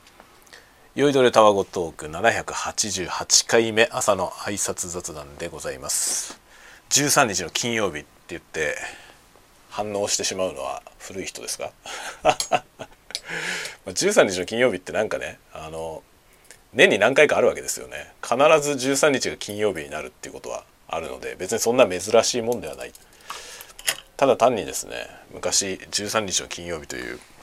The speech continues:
ホラー映画が、<laughs> ホラー映画なんだけど、皆さんご存知ですかね？十三日の金曜日シリーズ。あの、かなり有名な、僕らの世代にとってはかなり有名な映画で、あの、みんな知ってるというかね、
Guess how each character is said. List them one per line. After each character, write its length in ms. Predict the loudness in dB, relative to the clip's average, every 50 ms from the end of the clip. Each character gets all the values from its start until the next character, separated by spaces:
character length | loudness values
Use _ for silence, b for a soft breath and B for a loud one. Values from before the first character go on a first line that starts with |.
| -20 -20 -20 -20 -20 -20 -18 -12 -10 -8
ホ 180 | -4 0 6
ラ 180 | 8 10 10 10
ー 40 | 8
映 120 | 6 4
画 120 | 0 -2 -4
が、 760 | -2 0 0 0 -2 -2 -4 -4 -4 -2 0 0 0 0 -2
<laughs> 760 | _ _ -20 _ -20 _ -12 -8 -6 -6 -6 -6 -6 -8 -10
ホ 220 | -6 0 6 8 10
ラ 200 | 12 12 12 12
ー 40 |
映 160 | 10 10 8 10
画 340 | 10 8 8 6 4 -2 -6 -14 -18 -18 _ _ _ _ _ -2
な 180 | 2 2 2
ん 80 | 2 2
だ 120 | -4 -4
け 80 | -4 -6
ど、 120 | -10 -4
皆 180 | -2 0 2 4
さ 80 | 2
ん 40 | 4
ご 80 | 2 2
存 180 | 2 2 0
知 80 | 0 -2
で 100 | -4 -4
す 80 | -6 -6
か 100 | -8 -8
ね？ 140 | -8 -6
十 180 | -2 0 0 2
三 140 | 2 0 -2
日 140 | -2 -8 -10
の 80 | -8
金 180 | -8 -8 -4 -2
曜 140 | -2 -2 0
日 100 | 0 0
シ 180 | 0 0 0
リ 160 | -4 -8 -8
ー 40 | -8
ズ。 180 | -10 -12 -12 -14 _ _ _ _ _ _ _ _ _ _ b b b b b b b _ -16
あ 180 | -14 -12 -12 -12
の、 340 | -12 -12 -12 -12 -12 -14 -14 -10 -2
か 140 | 2 4 6
な 80 | 6 6
り 120 | 4 4
有 200 | 4 4 4 4
名 220 | 6 6 6 6
な、 320 | 6 6 6 6 4 4 0 -2
僕 200 | 0 2 6 8
ら 100 | 8 8
の 60 | 8 6
世 140 | 4 4
代 180 | 6 6 6 6
に 100 | 4 2
と 100 | 0 0
っ 20 |
て 160 | 0 4 6 6
は 80 | 6
か 120 | 6 6 4
な 100 | 4 4
り 100 | 2 0
有 200 | -2 -4 -2 0
名 200 | 2 2 4 4
な 140 | 4 4
映 140 | 4 2 0
画 120 | -2 -4 -8
で、 320 | -6 -6 -6 -6 -6 -8 -12 B B B B B B B B B B -18
あ 140 | -12 -12 -12
の、 140 | -10 -10 -10
み 100 | -8 -4
ん 20 | -2
な 60 | 0
知 120 | 0 0
っ 40 | 0
て 80 | -2 -4
る 80 | -4
と 80 | -4 -8
い 40 | -14
う 60 | -14
か 80 | -14 -12
ね、 180 | -12 -14 -14